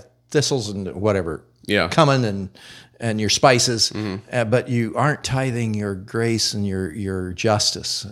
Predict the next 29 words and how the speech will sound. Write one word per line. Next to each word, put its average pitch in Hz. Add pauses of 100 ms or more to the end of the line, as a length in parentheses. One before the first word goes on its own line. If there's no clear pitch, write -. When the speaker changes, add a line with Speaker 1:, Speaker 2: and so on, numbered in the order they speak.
Speaker 1:
and 92
your 85 (280)
righteousness. -
Speaker 2:
Mm-hmm. 98 (640)
Speaker 1:
You're 113
not 113
bringing 113
that 120
into 90
the 90
Speaker 2:
Right. -
Speaker 1:
storehouse." - (720)
Speaker 2:
Yeah, 90
I 87
mean, 87
Jesus 95
talks 92
a 82
lot 85
about 71
money. 78 (120)
Speaker 1:
Oh, 98
yeah. 104 (220)
Speaker 2:
It's, 82
uh, 82
surprising. 85
Speaker 1:
One 120
of 113
his, 107